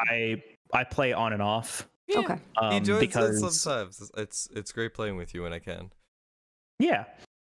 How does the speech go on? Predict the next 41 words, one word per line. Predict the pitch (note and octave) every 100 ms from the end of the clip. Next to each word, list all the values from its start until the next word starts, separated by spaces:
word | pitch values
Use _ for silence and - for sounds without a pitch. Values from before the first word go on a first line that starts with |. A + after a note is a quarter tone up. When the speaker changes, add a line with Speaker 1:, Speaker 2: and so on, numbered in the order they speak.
| _
Speaker 1:
But | - C3
I, | C#3+ D#3+
um, | E3 C#3+ B2 A2+ A2 A2 G#2+ - - -
I | A#2+ C#3 C#3+ C3+ C3 A#2+ A#2 G#2 - _ _ _ _ _ _ -
have | - E3+
to | D3
be, |
like, | C#3+ B2+
in | A#2+
the |
right | A#2 A#2
mood, | A2 A#2 -
mood | A#2+ B2 A#2
and, | A2+
like, | A2
the | A2+
right | A2+
mindset | G#2 G#2+ A2 A#2+ -
for | - A#2 A2+ A2 A2 -
M | B2+
M | B2+
Os. | B2 B2+ C3+ - - - -
And | A#2+ A#2 A2
when | A#2 A#2 A2+ A2 A#2 -
I'm | A2 A2
still | G#2 -
speedrunning | B2+ B2+ A#2+ A#2 A2+
World, | A2+ A#2 A#2+ A#2+
I | A2
really | G#2+ A#2
don't | A2+
have | A2
that | A2
much | F#2 -
time | A2 A2+
for | A#2
M | A2+
M | A2+
Os. | A#2 A#2 - - - _ _
So | - B2 A2+ G#2+ G#2 G#2 - _ -
fourteen's, | - D#3+ - D3+ C#3 C3 A#2+ - -